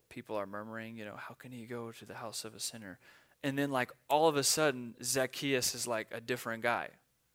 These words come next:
Like, we don't know if Jesus, like, we don't know if they just had a meal together. We don't know if they just talked for, like, five minutes and Zacchaeus just knew he was God. And his eyes were open to the fact that this was the Messiah,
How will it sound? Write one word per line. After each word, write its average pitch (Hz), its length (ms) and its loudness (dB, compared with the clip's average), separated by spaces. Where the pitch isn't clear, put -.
Like, 131 180 2
we 151 120 8
don't 170 160 8
know 151 240 10
if - 420 4
Jesus, 127 580 2
like, 123 140 0
we 143 80 2
don't 143 140 2
know 127 100 4
if - 180 -2
they 117 140 -2
just 110 320 -8
had 107 180 -8
a - 20 -10
meal 127 220 2
together. 127 480 2
We 120 120 -4
don't 120 140 -2
know 117 140 0
if - 100 -10
they 113 140 -4
just 110 180 -8
talked 117 260 -6
for, 117 120 -10
like, 104 160 -6
five 113 380 0
minutes 110 500 -8
and 110 160 -12
Zacchaeus 107 720 -6
just - 480 -4
knew 117 440 -6
he 117 160 -10
was 107 180 -10
God. 95 360 -2
And 110 400 -8
his 127 280 -6
eyes 120 240 2
were 113 160 -4
open 101 340 -6
to - 160 -6
the 104 80 -14
fact 101 300 -6
that - 140 -16
this 120 160 -4
was 110 120 -6
the 113 80 -12
Messiah, 107 540 -4